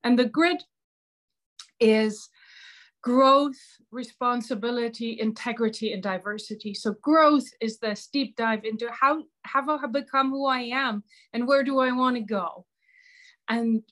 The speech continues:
responsibilities, how do we, I become responsible of my mind and my actions, integrity according to my values, and how can I stand up to, for them? And diversity is in a world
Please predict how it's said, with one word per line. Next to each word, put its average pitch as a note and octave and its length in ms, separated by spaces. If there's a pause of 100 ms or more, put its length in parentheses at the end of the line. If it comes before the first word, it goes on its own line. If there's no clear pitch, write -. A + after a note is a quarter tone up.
(160)
responsibilities, C4+ 1080
how D4+ 100
do D4 80
we, C#4+ 220
I C4 120
become C4+ 320
responsible C4+ 680
of C4 160
my C4+ 100
mind C4 440
and B3+ 100
my A#3+ 240
actions, C4+ 880
integrity C4 880 (180)
according C4 460
to C4+ 120
my B3 200
values, A#3 580
and A3+ 100
how A3 100
can A3 180
I G#3 80
stand C4+ 480
up C4 240
to, C4 200
for B3 160
them? C4+ 260 (520)
And A#3 80
diversity A#3+ 760
is A3+ 200
in A3 120
a A3+ 80
world B3+ 580